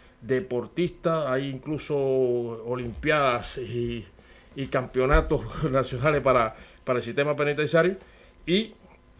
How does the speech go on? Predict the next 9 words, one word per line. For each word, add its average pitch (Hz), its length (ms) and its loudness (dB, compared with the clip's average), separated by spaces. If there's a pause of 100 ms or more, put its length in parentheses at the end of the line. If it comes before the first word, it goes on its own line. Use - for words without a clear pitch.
(640)
se 139 200 2
va 156 200 4
perfeccionando, 143 880 0
se 127 100 -6
va 139 160 0
perfeccionando 156 800 0
todo 202 300 6
el 185 60 6
sistema, 180 600 2